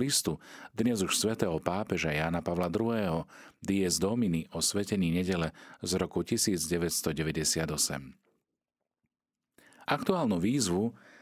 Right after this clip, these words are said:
na uvažovanie ponúka pápež hneď v úvode svojho listu, kde sa dotýka modernej tendencie takzvaného víkendu, koncu týždňa. Poznamenáva:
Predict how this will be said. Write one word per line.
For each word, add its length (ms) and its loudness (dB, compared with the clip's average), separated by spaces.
na 320 0
uvažovanie 800 0
ponúka 560 0
pápež 480 -2
hneď 240 0
v 80 -2
úvode 400 2
svojho 320 0
listu, 500 0
kde 160 2
sa 140 4
dotýka 480 2
modernej 500 2
tendencie 640 0
takzvaného 480 -2
víkendu, 720 -4
koncu 420 0
týždňa. 480 -2
Poznamenáva: 800 -2